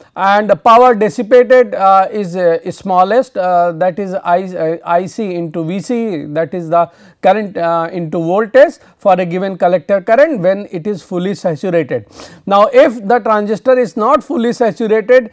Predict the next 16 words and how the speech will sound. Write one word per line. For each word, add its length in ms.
it 220
gets, 280
uh, 120
uh, 580
hot 360
faster 640
and 360
can, 300
uh, 200
fail. 400
Now, 460
uh, 180
let 220
us 180
look 280
at 340